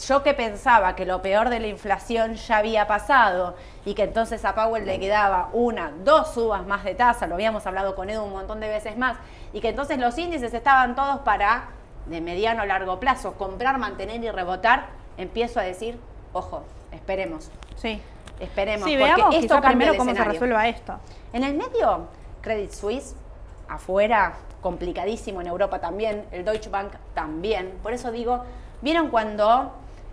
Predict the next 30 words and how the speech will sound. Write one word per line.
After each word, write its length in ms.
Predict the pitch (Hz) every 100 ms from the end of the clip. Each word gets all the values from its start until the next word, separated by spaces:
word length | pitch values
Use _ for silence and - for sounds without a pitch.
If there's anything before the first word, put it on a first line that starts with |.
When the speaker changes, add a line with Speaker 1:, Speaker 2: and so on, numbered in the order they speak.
| -
Speaker 1:
que 80 | 202
a 40 |
veces 180 | 240 269
la 140 | 226
cosa 380 | 233 247 262 220 - - - - - -
como 220 | 180 170
que 60 |
se 120 | 185 202
va 100 | 220
gestando 680 | 226 220 - 240 254 254 226
y 80 |
no 100 | 185
explota 560 | 196 - 254 262 233 175
toda 240 | 190 202
junta 840 | 220 302 294 277 269 254 233 233 226
y 120 | 226
hay 120 | 214 220
que 120 | 220
ver 180 | 220 220
qué 120 | 226
medidas 380 | 214 208 202 185
toman 260 | 240 226 214
a 80 | 180
partir 320 | 180 190 202
de 100 | 202
ahora 280 | 196 240 240
y 60 |
cómo 200 | 220 214
se 120 | 208 214
mueven? 300 | 196 170